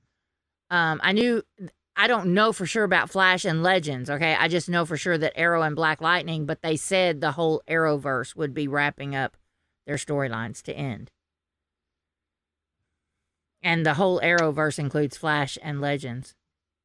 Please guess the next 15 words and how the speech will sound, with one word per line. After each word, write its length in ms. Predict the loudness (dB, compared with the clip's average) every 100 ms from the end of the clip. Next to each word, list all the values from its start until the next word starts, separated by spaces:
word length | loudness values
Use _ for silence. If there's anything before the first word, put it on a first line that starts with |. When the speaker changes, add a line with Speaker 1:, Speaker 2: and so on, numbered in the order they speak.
| _ _ _ _ _
Speaker 2:
So, 400 | -6 -4 -2 -4
Speaker 1:
Huh. 320 | 0 0 0 -4 -14 _ _
Speaker 2:
yeah. 180 | -4 -2
So, 140 | -2
I 20 | -2
mean, 160 | -2
what 100 | 0
does 100 | 0 0
that 180 | -4 -2
leave? 420 | -2 0 -2 -4 _ _ _ _ -8
Fucking 340 | -2 -2 0
Legacies, 840 | 0 2 2 0 0 2 2 0
Riverdale, 960 | -2 0 2 2 2 4 4 4 2 -2 -16 _ _
and 480 | -2 0 0 0 -6 -12 _ _ _ _ _ _ _ _ _ _
Charmed? 560 | -2 0 2 2 -2